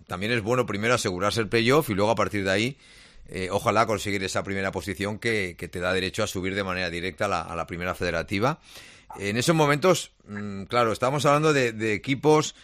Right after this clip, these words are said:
que han perdido en otros campos, es verdad, en campos de, eh, rivales teóricamente más fáciles,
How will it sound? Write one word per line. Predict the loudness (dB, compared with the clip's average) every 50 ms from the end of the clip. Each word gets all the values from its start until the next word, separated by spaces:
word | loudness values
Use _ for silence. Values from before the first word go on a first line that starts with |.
| -20 -20 -20 _ _ _ -4
que | -2 0 2 2 2
han | 2 4 4
perdido | 4 6 6 6 6
en | 6
otros | 4 2 0 -2 -2
campos, | 2 2 2 2 2 0 -2 -2
es | -2 0
verdad, | 2 2 2 4 6 6 6 6 2 -2 -12 _ -20 -20 _ _
en | -8 -6 -6 -4 0
campos | 0 0 2 2 2 4
de, | 4 2 2 0
eh, | -2 -4 -4 -2
rivales | -2 0 2 4 4 2 2 2
teóricamente | 0 0 2 4 4 2 2 2 0 0 -2 -2
más | 0 2 4 4 2 2
fáciles, | 4 6 6 6 6 4 2 0 0 0 -2 -4 -8 -12 _